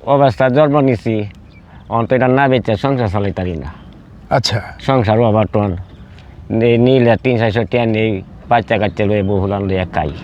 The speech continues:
Speaker 2: চলেন আমরা একটু হাঁটতে হাঁটতে কথা বলি।
Speaker 1: রাইট।
Speaker 2: না, না, আমি আসলে যে জিনিসটা দেখলাম যে এই বয়সে তো আপনার একটু অবসরে থাকার কথা, বা
Speaker 1: অবসর।
Speaker 2: আপনার শারীরিক অবস্থা তো খুব একটা ভালো দেখতেছি না।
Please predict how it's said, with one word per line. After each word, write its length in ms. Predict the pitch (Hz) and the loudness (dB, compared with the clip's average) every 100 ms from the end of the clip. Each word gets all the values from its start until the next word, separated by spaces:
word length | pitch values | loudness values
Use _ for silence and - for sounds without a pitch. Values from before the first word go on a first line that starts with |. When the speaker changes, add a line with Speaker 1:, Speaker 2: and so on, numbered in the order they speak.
| - - | -16 -4
Speaker 2:
চলেন 260 | - 202 180 | 2 2 2
আমরা 200 | 175 180 | 2 2
একটু 160 | 151 180 | 2 0
হাঁটতে 260 | 165 165 | 0 2
হাঁটতে 160 | 175 147 | 0 0
কথা 180 | 123 107 | -4 -6
বলি। 200 | 107 101 | -12 -10
Speaker 1:
রাইট। 640 | 98 - - - - - 202 | -10 -12 -16 -16 -14 -4 -2
Speaker 2:
না, 80 | |
না, 100 | 233 | 2
আমি 480 | 240 196 196 208 247 | 2 4 2 4 4
আসলে 380 | 262 240 262 262 | 4 4 4 4
যে 180 | 214 254 | 2 2
জিনিসটা 360 | 247 220 233 | 2 2 2
দেখলাম 460 | 220 214 214 175 202 | 2 2 2 2 0
যে 200 | 196 196 - - - | 0 0 -4 -14 -2
এই 160 | - 214 | 2 4
বয়সে 360 | 208 214 170 208 | 4 2 2 0
তো 120 | 220 | 2
আপনার 240 | 180 202 | 2 2
একটু 220 | 202 214 | 2 4
অবসরে 380 | 208 190 - 185 | 2 2 2 2
থাকার 320 | 156 175 180 | 2 0 2
কথা, 420 | 170 175 156 156 160 - - - - | 2 0 2 0 -2 -10 -14 -14 -6
বা 300 | 135 156 156 | 0 2 4
Speaker 1:
অবসর। 160 | 156 156 | 4 4
Speaker 2:
আপনার 240 | 170 196 | 4 0
শারীরিক 440 | 170 214 233 240 220 | 0 0 2 4 2
অবস্থা 340 | 202 175 190 | 2 2 2
তো 120 | 196 | 2
খুব 140 | 208 202 | 2 2
একটা 180 | 185 | 2
ভালো 220 | 170 160 165 | 2 2 2
দেখতেছি 380 | 147 151 123 | 0 -2 -4
না। 160 | 117 | -6